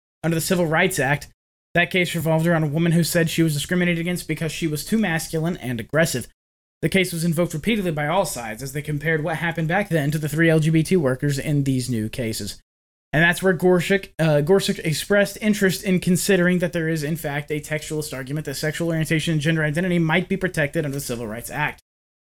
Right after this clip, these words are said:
Solicitor General, uh, Francisco argued that sexual orientation and gender identity were different traits than simply sex. But Gorsuch pressed at le-, quote, "at least one contributing cause here appears to be sex,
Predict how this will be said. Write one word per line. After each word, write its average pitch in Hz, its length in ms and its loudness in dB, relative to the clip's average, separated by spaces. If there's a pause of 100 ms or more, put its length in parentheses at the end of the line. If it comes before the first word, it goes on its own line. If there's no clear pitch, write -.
(100)
Solicitor 170 380 -2
General, 170 500 0
uh, 147 300 2
Francisco 175 920 2 (360)
argued 190 380 4
that 156 120 2
sexual 208 380 0
orientation 180 500 2
and 147 80 0
gender 143 220 0
identity 151 380 0
were 147 120 0
different 170 400 -2
traits 175 440 0
than 151 160 0
simply 123 400 -4
sex. - 500 -2 (320)
But 160 120 0
Gorsuch 185 340 2
pressed 196 280 0
at - 260 -2
le-, 220 240 0
quote, 190 260 2
"at 175 160 2
least 226 240 2
one 240 320 4
contributing 208 600 2
cause 208 340 0
here 147 200 2
appears 143 300 -2
to - 80 -10
be 123 140 -6
sex, - 440 -10